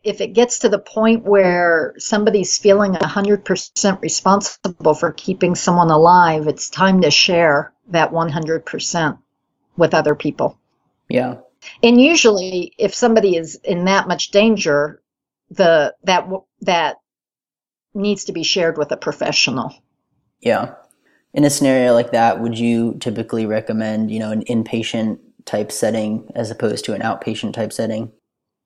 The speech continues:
Speaker 1: You know, it, it's difficult. Like, in my friend's case, if she had been involuntarily committed, I think that could have been very damaging for her.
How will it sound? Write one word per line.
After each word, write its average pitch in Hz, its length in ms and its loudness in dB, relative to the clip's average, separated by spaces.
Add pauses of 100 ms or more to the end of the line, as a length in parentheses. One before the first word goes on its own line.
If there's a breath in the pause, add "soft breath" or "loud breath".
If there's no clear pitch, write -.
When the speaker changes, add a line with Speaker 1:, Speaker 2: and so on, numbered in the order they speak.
(180)
Speaker 1:
You 247 160 6
know, 254 220 8
it, 220 160 6
it's 214 220 4
difficult. 190 720 0
Like, 180 220 -2
in 196 120 0
my 190 160 -2
friend's 247 460 2
case, - 580 -2 (1080)
if 196 140 4
she 247 220 2
had 220 160 4
been 208 180 2
involuntarily 190 840 2
committed, 190 420 2
I 156 100 2
think 170 180 -10
that 170 160 -2
could 185 120 -10
have 165 60 -4
been 170 160 -4
very 170 220 4
damaging 165 560 -2
for - 200 -4
her. - 380 -2